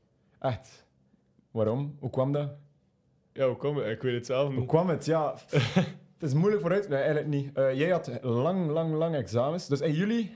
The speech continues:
Speaker 1: is er geen gekomen. Het is zo. Ik ga van het begin beginnen,
Speaker 2: Ja,
Speaker 1: hè,
Speaker 2: zeg
Speaker 1: mensen?
Speaker 2: maar. Ja, zeg maar.
Speaker 1: Ehm, ik moet ook nog een beetje letten op mijn taal, want het is heel lang geleden.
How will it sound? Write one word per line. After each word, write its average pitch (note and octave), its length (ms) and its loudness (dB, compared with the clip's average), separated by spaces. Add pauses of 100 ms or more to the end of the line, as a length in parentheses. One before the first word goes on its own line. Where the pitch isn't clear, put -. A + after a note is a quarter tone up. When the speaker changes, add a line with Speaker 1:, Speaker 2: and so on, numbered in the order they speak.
Speaker 1:
is E3 140 -4
er C3+ 100 -2
geen F#3+ 200 4
gekomen. F3+ 420 0
Het A3+ 160 -12
is B2 160 0
zo. B2 160 0
Ik G2 200 -8
ga A#2 100 -8
van - 20 -4
het C#3+ 100 4
begin C3+ 220 2
beginnen, G#2 340 0
Speaker 2:
Ja, C3 60 -2
Speaker 1:
hè, - 80 -2
Speaker 2:
zeg G2+ 140 -6
Speaker 1:
mensen? - 0 -
Speaker 2:
maar. - 100 -10
Ja, A2 80 -6
zeg G#2 160 -10
maar. G#2 840 -4
Speaker 1:
Ehm, G#2+ 80 -2
ik - 200 -10
moet A#2 80 0
ook A#2 60 -2
nog B2 80 -2
een A2+ 60 2
beetje G#2+ 180 -2
letten A#2 200 -2
op A#2 60 -4
mijn G2+ 120 -4
taal, A#2+ 260 0
want C3 120 -2
het G#2 140 -12
is G2+ 80 -4
heel B2 160 0
lang A#2+ 160 -2
geleden. G#2+ 300 -4